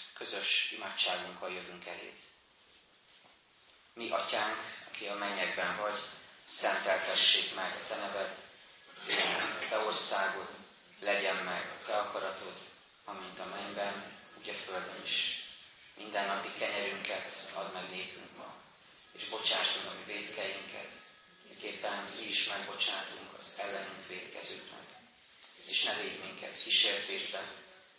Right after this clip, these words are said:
de szabadíts meg minket a gonosztól, mert tiéd az ország, a hatalom és a dicsőség mind örökké. Ámen.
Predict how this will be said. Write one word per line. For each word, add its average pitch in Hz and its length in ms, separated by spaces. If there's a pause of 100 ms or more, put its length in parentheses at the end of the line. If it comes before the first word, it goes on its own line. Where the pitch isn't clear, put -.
de 90 60
szabadíts 95 600
meg 92 160
minket 92 340
a 101 120
gonosztól, 98 560 (640)
mert 98 240
tiéd 98 240
az - 320
ország, 101 400 (600)
a 98 60
hatalom 92 640 (140)
és - 240
a 92 40
dicsőség - 880 (380)
mind 107 320
örökké. 90 560 (640)
Ámen. 90 520